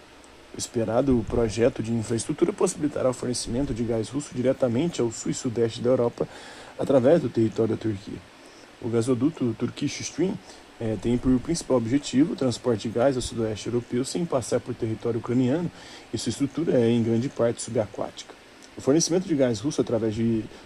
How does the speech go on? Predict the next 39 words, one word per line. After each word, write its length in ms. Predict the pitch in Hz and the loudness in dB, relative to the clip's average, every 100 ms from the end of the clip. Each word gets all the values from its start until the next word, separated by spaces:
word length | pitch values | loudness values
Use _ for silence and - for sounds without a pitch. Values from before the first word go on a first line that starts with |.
| - | -4
do 80 | 120 | -2
Turkish 500 | 123 113 - 165 - | 0 0 2 0 -2
Stream, 380 | - - 196 - - - - - - | -6 -2 -2 -4 -10 -20 -20 -12 -4
eh, 540 | 113 113 113 113 110 | 0 2 2 0 -2
será, 340 | - 165 156 185 - - - - | 2 4 4 0 -10 -20 -20 -6
sem 220 | - 123 | 2 4
dúvida, 260 | 147 156 | 4 2
de 100 | 113 | 2
grande 260 | 113 113 120 | 4 2 2
importância, 760 | 110 113 101 147 170 - 110 101 - - - | 0 0 2 0 0 -2 -8 -10 -16 -18 -6
não 80 | 151 | -4
só 140 | 170 | -4
para 140 | 170 180 | -2 0
a 20 | |
economia 400 | 160 165 165 156 | 2 2 2 2
turca 500 | - 120 113 151 147 - - - | 0 -2 0 0 0 -4 -12 -8
e 60 | |
para 180 | 113 135 | -2 0
a 20 | 110 | 0
região 280 | 104 110 | 0 0
do 80 | 110 | 0
Mar 180 | 110 113 | 0 0
Negro, 320 | 131 117 131 | 2 2 2
mas 260 | 151 110 - | 0 0 -2
também 300 | 117 107 131 | -2 0 0
terá 280 | - 113 117 | 0 0 2
um 120 | 120 | 0
impacto 560 | 113 120 113 - 147 131 | 0 -2 -4 -2 -4 -2
positivo 540 | 139 135 131 151 175 165 | -2 -2 -4 -6 -4 -4
sobre 320 | - 110 117 | -4 -4 -4
o 40 | |
desenvolvimento 580 | 104 123 151 113 165 165 | -4 0 0 2 0 0
de 100 | 117 | 0
muitos 220 | 131 - | 0 0
países 380 | - 107 147 147 | -2 0 0 -2
do 140 | 104 | -4
sul 220 | 110 - 110 | -8 -6 0
da 80 | |
Europa 420 | 123 110 107 - | 2 2 0 -2